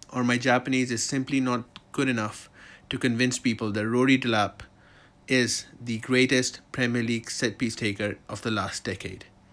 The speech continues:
So I am turning to you to get my weekly dose of footballing discussion. Every week, I hope to host one or more of you to discuss that week's events, how your fantasy team is doing,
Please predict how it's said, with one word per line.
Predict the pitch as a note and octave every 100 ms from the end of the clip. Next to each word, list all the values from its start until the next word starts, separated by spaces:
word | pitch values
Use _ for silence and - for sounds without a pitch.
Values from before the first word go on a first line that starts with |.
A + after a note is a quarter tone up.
| _ _ _ -
So | - -
I | C#3 D#3+
am | E3+
turning | E3 D3 C#3+
to | C#3+
you | D3+ C#3 C3+ G2+ - -
to | B2+
get | B2 A#2+
my | B2
weekly | A#2+ C3+ D3+
dose | C3 A#2+ A#2+
of | A#2
footballing | B2 A#2 A2+ A2+
discussion. | A2 - G#2 - - G#2 _ - - - - - -
Every | C3+ D3+ G3
week, | F3+ C#3+ C3
I | F2 B2
hope | C3 D3
to | D3+ B2+
host | B2+ B2 -
one | B2 C3 C3+ - _
or | D3+ F3
more | D3 C3 B2 - _ -
of | C3
you | C3+ C3+ A2+
to | A2
discuss | B2 A2+ - C3+
that | - C3+
week's | C3 B2+ -
events, | A2+ B2 C3 - - - - - - -
how | - D3
your | D3+
fantasy | D3 C#3 B2+ B2 C3
team | B2+ A#2
is | A2+
doing, | B2 C3 B2+ B2